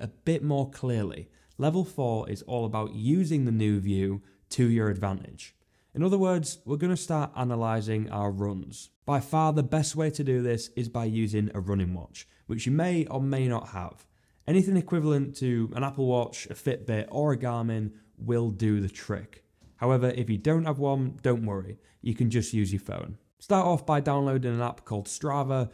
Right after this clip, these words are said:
This is gonna be your new home to running. When you're next out, you'll be able to see your pace, distance, elevation, and time. These metrics are going to be key indicators of your progress,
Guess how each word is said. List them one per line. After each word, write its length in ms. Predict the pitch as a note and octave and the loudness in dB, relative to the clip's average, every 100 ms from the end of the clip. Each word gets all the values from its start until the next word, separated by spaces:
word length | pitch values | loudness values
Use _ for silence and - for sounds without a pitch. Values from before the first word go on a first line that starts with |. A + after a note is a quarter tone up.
| - | -6
This 140 | C#3+ A#2+ | -2 0
is 60 | |
gonna 220 | A#2+ B2 A#2 | 2 2 2
be 140 | A#2+ | 2
your 220 | A#2 A#2 | 2 2
new 400 | A2 A#2 B2 A#2+ | 2 2 2 2
home 380 | A2 G#2+ G2+ G2 | 0 0 2 2
to 140 | F#2+ F2+ | 0 -2
running. 420 | F#2+ F#2 - - - | 0 0 -2 -6 -4
When 120 | G#2+ | 0
you're 100 | A#2 | 4
next 300 | D3+ C#3 - | 2 0 -2
out, 280 | C3+ C3 - | -2 -2 -2
you'll 120 | B2 | 0
be 100 | A#2 | 2
able 160 | A2 G#2+ | 0 -2
to 120 | G#2+ | -6
see 200 | - G#2+ | -6 -6
your 140 | F#2+ | -6
pace, 520 | - C#3+ C#3 C3 - | -6 -2 0 -2 -4
distance, 800 | B2 - C3 - B2 A2+ G#2+ - - - | -12 -4 -4 -2 -2 -2 -2 -6 -12 -6
elevation, 720 | D#3+ C#3+ C3 C3 B2+ A#2 A2+ - | -2 0 0 -2 -2 -2 -4 -8
and 240 | G#2+ G#2 | -6 -6
time. 480 | - F#2+ F2+ D#2 - _ _ _ - | -6 -8 -8 -8 -12 _ _ _ 2
These 240 | D3 D3 | 2 4
metrics 580 | D3 C#3 - C3+ C3+ - | 2 -2 -2 -4 -4 -10
are 120 | A2 G#2+ | -8 -4
going 300 | B2 A#2+ A2+ | -2 0 -2
to 120 | A2 | -4
be 320 | A2 G#2+ G#2+ - - | -2 -2 -4 -16 -6
key 300 | C3+ C3 C3+ C3 | 0 2 2 0
indicators 720 | B2 A2 A2 G#2 G#2 G2+ F#2+ | -2 -2 -2 -4 -2 -4 -6
of 160 | A2 G2 | -6 -6
your 120 | F#2+ | -6
progress, 680 | - F3+ D3 C3 G#2+ - | -2 -2 0 -2 -4 -8